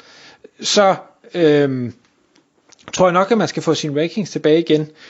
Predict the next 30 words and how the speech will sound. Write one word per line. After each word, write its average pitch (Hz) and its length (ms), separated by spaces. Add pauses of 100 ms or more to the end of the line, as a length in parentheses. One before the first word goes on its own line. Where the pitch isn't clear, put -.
(720)
Han, 220 220
han 226 220
er 226 40
så 220 120
inde 220 220
på 208 220
en, 170 300
et, 165 300
et 151 160
element 160 400
med 151 120
det 151 120
her 156 120 (100)
eat. 196 400 (760)
Øhm, 131 520 (840)
ja, 135 100
det 170 160
er 156 80
authority 190 440
og 160 140
trust. 165 320
Jeg 170 120
kan - 80
ikke 170 100
huske, 160 160
hvad 170 80
den 139 80
første 156 280
er. 147 140 (680)
Expertise, 220 760